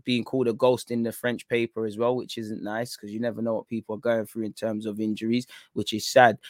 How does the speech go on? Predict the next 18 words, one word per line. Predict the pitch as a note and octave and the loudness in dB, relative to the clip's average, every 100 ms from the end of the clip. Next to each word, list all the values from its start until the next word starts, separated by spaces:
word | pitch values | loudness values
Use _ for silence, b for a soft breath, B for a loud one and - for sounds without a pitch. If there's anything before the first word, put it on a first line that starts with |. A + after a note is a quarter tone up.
| B B B2 | B B 2
Um, | A2+ G#2+ | 4 4
which | A#2 - | 2 4
kinda | F3 F#3 D#3+ | 6 8 6
ties | - C#3+ C3 | 8 8 6
into | C#3 A#2+ B2+ | 2 0 2
what | B2+ A#2+ | 4 2
I | |
could | A#2+ A#2+ | 0 -4
see | - B2+ | -2 -2
here. | B2+ D3 B2+ | 2 2 2
You | A#2 A#2 | 0 -2
know, | A2+ | -2
Leonardo | A#2+ C#3 C3+ C#3+ C#3+ C3+ | 2 2 4 4 4 4
on | C3+ A#2+ | 0 0
P | C3+ | -2
S | B2 | -2
G | - B2+ | -2 -4
criticism | - C#3 - B2+ B2 C3 | -2 -6 -4 -4 -2 -4